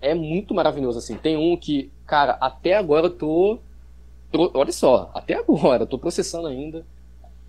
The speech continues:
Onde é, que é um cara que eu amei, assim, que é do Rico com Terra, assim, sabe? Que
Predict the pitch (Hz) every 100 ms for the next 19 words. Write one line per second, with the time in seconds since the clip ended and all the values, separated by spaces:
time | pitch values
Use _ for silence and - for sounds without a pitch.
0 | - - - 139 170 190 113 113 135 -
1 | - - 139 131 139 156 156 127 120 -
2 | 139 165 151 147 143 139 143 135 131 127
3 | 165 165 160 151 127 120 120 - 104 -
4 | 107 - 113 113